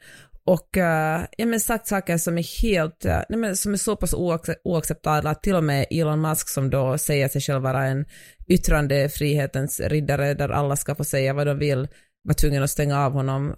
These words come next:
från, eller kände sig tvungen att stänga av honom från, från Twitter. Och, eh, Elon Musk själv, han har ju hållit på liksom och sagt en massa dumheter på Twitter och liksom fått folk att säga upp sig och behandla sina anställda på Twitter så dåligt att han, eh,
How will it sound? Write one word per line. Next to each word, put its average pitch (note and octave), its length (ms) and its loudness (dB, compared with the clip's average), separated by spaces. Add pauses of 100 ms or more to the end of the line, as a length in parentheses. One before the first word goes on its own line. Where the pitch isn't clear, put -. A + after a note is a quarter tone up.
från, C3 400 -2
eller C#3+ 100 2
kände D3 260 0
sig - 120 -4
tvungen B2 260 -4
att B2+ 60 -2
stänga C3 240 -4
av B2+ 80 -4
honom C#3 240 -4
från, C3+ 280 -4 (300)
från D3 200 0
Twitter. C#3 480 -2 (920)
Och, - 280 2
eh, E3+ 320 4 (140)
Elon F#3+ 280 2
Musk F#3+ 260 0
själv, A3+ 320 0
han E3+ 140 2
har F3 80 2
ju C#3+ 380 2 (360)
hållit D#3+ 220 4
på D#3+ 180 4
liksom D3+ 300 0
och C#3 300 -4
sagt - 300 -4
en D3 100 -2
massa C#3+ 360 0
dumheter C#3+ 520 0
på C#3 100 -4
Twitter - 440 -2
och C3 120 0
liksom C3 400 -2
fått C#3 180 -4
folk C#3+ 220 -2
att - 120 -6
säga C3 160 0
upp - 120 -2
sig C3+ 260 2
och C3 60 -2
behandla C#3+ 300 0
sina C#3 200 -2
anställda C#3+ 320 -2
på D3+ 100 -6
Twitter D3 340 -4
så - 120 -6
dåligt C#3+ 360 -2
att C#3+ 180 -4
han, C#3 300 -2
eh, C#3+ 220 0